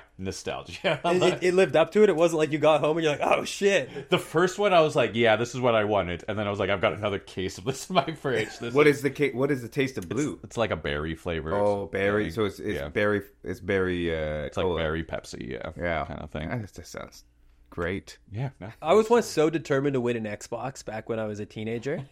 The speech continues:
Speaker 1: <laughs>
Speaker 2: that there was a Pepsi contest that was like, you cut the, uh, label,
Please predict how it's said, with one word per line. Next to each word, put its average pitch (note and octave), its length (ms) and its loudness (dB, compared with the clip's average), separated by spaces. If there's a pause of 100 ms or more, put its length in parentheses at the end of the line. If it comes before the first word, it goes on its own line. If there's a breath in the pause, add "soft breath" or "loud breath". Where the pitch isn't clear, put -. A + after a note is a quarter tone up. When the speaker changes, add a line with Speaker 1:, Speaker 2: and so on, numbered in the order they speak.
(120)
Speaker 1:
<laughs> - 240 -20
Speaker 2:
that C#3 100 2
there C3+ 80 0
was B2+ 120 -2
a A#2+ 60 0
Pepsi C#3 500 -2
contest A#2+ 580 0
that A#2+ 80 -2
was A2+ 160 -6
like, A2 200 -2 (160)
you B2+ 140 -4
cut - 400 -4
the, C#3 280 0
uh, A2 160 0
label, A2 540 -2